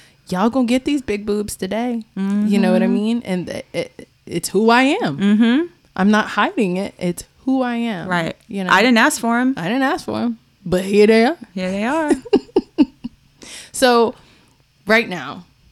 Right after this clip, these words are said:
Speaker 1: what is your relationship with fashion?
Speaker 2: My relationship with fashion, I think, is come to a place of, we don't fight as much anymore.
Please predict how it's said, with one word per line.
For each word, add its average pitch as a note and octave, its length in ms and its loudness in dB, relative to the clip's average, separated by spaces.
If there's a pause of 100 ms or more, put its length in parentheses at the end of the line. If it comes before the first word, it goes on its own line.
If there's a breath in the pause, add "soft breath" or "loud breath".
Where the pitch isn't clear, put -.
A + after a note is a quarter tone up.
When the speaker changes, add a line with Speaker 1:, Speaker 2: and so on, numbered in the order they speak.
(1800)
Speaker 1:
what F3+ 260 0
is F3 160 -2
your D#3+ 100 -4
relationship - 640 -10 (1040)
with E3 180 -6
fashion? - 540 -18 (1600 soft breath)
Speaker 2:
My G#3+ 220 4
relationship A#3+ 760 2
with G#3 120 -6
fashion, F3+ 840 -6 (380 loud breath)
I F#3+ 220 -6
think, F3+ 480 -8 (100)
is F3 800 -6 (540)
come F#3 300 -6
to F#3+ 200 -6
a F#3 60 -4
place F3 480 -8
of, E3+ 480 -4 (220 loud breath)
we G#3+ 100 4
don't B3 180 2
fight F3 280 0
as E3 120 -2
much E3 220 -6
anymore. F3+ 500 -8